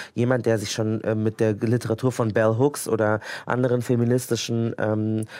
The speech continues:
Klassikern auseinandergesetzt hat, der bräuchte jetzt dieses Buch nicht unbedingt lesen. Aber für jüngere Menschen, die vielleicht Männer, die zum ersten Mal sich mit Männlichkeit beschäftigen sollen,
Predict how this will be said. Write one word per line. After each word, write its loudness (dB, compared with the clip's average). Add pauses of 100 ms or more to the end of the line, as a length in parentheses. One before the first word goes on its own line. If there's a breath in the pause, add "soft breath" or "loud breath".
(120)
Klassikern 0
auseinandergesetzt 0
hat, -2
der 4
bräuchte 0
jetzt -2
dieses -2
Buch -2
nicht 0
unbedingt 0
lesen. 2 (320 loud breath)
Aber 0
für -2
jüngere 2
Menschen, 0
die 0
vielleicht -2 (120)
Männer, 0
die 0
zum -6
ersten -2
Mal 0
sich -4
mit -2
Männlichkeit 0
beschäftigen -2
sollen, 0